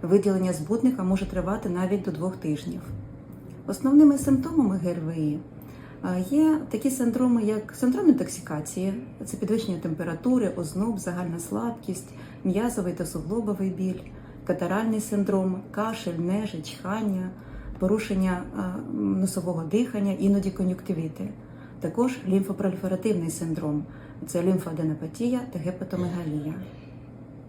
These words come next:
Сприятливими наслідками Г Р В І є активізація або приєднання вторинної бактеріальної інфекції.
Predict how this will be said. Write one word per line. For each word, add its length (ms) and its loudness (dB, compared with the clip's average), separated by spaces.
Сприятливими 840 0
наслідками 760 0
Г 60 0
Р 160 -4
В 100 -2
І 220 2
є 240 0
активізація 880 -4
або 200 -2
приєднання 760 0
вторинної 440 2
бактеріальної 560 -4
інфекції. 680 -6